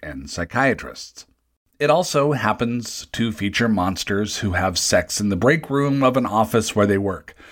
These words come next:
And it has creatures like shame wizards, depression kitties, and anxiety mosquitoes. The show is called Human Resources. It's a spin-off of the Netflix animated show Big Mouth,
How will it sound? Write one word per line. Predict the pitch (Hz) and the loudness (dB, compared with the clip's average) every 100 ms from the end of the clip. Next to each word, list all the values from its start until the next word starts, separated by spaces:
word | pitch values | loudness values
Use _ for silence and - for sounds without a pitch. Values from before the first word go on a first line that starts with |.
| - - | -20 -14
And | 87 90 | -10 -8
it | 90 | -6
has | 95 87 | -6 -6
creatures | - 117 110 110 110 | -2 0 2 2 4
like | 110 110 | 2 2
shame | - - 170 143 | 0 2 2 4
wizards, | 113 98 95 76 69 | 4 2 0 -4 -8
depression | - - 156 156 143 117 | -10 0 2 2 0 0
kitties, | 107 107 90 76 73 | 2 0 0 -6 -6
and | - 117 117 | 0 2 2
anxiety | 110 120 123 107 110 107 110 | 2 2 2 2 2 2 2
mosquitoes. | 104 101 - - 98 69 - - - _ _ - - - - | 0 -2 -2 0 0 -2 -10 -16 -18 _ _ -20 -20 -14 -6
The | |
show | 131 - 139 135 | 0 2 4 2
is | 120 - | -2 -2
called | 107 101 95 | 0 0 -2
Human | - 117 113 104 | -4 0 2 2
Resources. | 90 101 - 80 71 - 69 - - - - | 0 0 0 -4 -4 -6 -8 -10 -12 -16 -10
It's | - - | -6 -2
a | 120 | 0
spin-off | - - 185 170 104 90 - | -2 -2 2 4 2 0 -4
of | 110 104 | -4 0
the | 110 | 2
Netflix | 110 113 - 110 - - | 2 2 0 0 0 -2
animated | 117 113 110 107 101 | 0 4 4 2 0
show | 98 - 98 | 0 2 2
Big | 87 101 151 127 | 0 0 0 -2
Mouth, | 78 80 - | -6 -8 -14